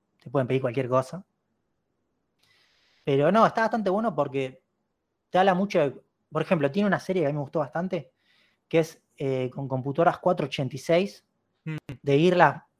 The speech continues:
Speaker 1: modificando para ir pu-, viendo qué juegos de esa época podían correr y cuáles no.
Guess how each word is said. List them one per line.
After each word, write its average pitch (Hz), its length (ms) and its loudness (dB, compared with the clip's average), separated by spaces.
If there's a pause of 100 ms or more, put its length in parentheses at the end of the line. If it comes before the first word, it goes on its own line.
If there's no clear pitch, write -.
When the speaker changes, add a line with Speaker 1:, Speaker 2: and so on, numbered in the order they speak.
Speaker 1:
modificando 139 960 -2 (360)
para 135 180 0
ir - 160 0
pu-, 156 160 -6
viendo 160 460 2
qué 175 80 -4
juegos 165 360 2
de 156 100 2
esa 165 300 0
época 160 340 -2
podían 147 380 0
correr 156 580 2 (260)
y 151 60 -20
cuáles 143 240 2
no. 147 440 2